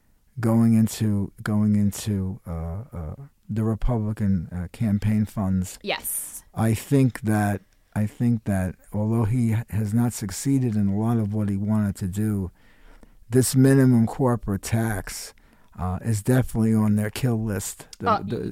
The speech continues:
Speaker 1: the
Speaker 2: please.
Speaker 1: cl-,
Speaker 2: Yeah,
Speaker 1: yeah.
Speaker 2: absolutely.
Speaker 1: And of course, the Republican Party has always been, has always been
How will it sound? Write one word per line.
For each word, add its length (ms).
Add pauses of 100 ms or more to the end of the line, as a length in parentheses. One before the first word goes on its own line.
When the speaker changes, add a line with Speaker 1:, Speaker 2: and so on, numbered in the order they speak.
(160)
Speaker 1:
the 180
Speaker 2:
please. 180 (100)
Speaker 1:
cl-, 100
Speaker 2:
Yeah, 220
Speaker 1:
yeah. 60
Speaker 2:
absolutely. 720 (160)
Speaker 1:
And 200
of 100
course, 340
the 100
Republican 600
Party 400
has 220
always 420
been, 420 (400)
has 240
always 400
been 440